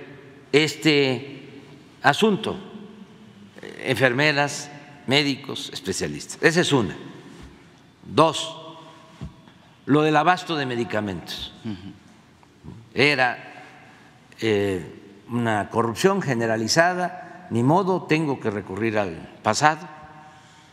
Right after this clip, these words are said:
Speaker 1: porque si no, eh, sabemos qué pasaba, no vamos a entender lo que está sucediendo y lo que viene hacia adelante.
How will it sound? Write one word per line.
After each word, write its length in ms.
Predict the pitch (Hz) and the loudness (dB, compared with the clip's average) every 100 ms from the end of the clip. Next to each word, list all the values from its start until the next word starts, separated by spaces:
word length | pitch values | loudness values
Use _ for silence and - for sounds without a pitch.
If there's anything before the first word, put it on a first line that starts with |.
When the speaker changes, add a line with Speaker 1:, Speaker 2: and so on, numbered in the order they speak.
| _ _ _ _ _ _ _ _ _ _ _ _ _ _ _ _ _ _ _ _ | _ _ _ _ _ _ _ _ _ _ _ _ _ _ _ _ _ _ _ _
Speaker 1:
porque 600 | - - 127 110 85 - - - - - - - - - - | -4 2 2 2 -4 -14 -20 -20 -20 -20 -20 -20 -20 -20 -16
si 200 | - 131 | -4 0
no, 520 | 120 147 147 123 143 - - - - - - - - - - - | 4 4 2 -2 -8 -16 -20 -20 -20 -20 -20 -20 -20 -20 -20 -6
eh, 500 | 107 110 104 98 82 | 0 2 2 -2 -4
sabemos 640 | - 120 123 139 127 - - - - - - - - - - | -2 0 0 0 -2 -6 -12 -16 -20 -20 -20 -20 -20 -20 -2
qué 100 | - | 2
pasaba, 480 | 147 156 151 143 156 | 2 2 4 4 2
no 140 | 147 123 | 0 0
vamos 360 | 120 120 - | 0 0 -4
a 180 | 95 85 - - | -8 -8 -12 -8
entender 680 | 98 117 123 147 143 - - | -2 0 4 2 2 -12 -14
lo 120 | 98 | -12
que 80 | - | -12
está 220 | - 98 | -8 -6
sucediendo 580 | 95 104 139 185 135 82 - - - - - - - - - - - - | -6 -2 0 0 -2 -6 -14 -18 -20 -20 -20 -20 -20 -20 -20 -20 -10 -2
y 100 | 117 | 2
lo 160 | 117 | 2
que 200 | - 101 | 2 0
viene 720 | 95 76 76 80 76 107 123 | -2 -6 -10 -10 -4 -2 0
hacia 280 | 104 - 95 | -2 -2 -4
adelante. 520 | 92 107 135 127 - | -2 0 -2 -2 -10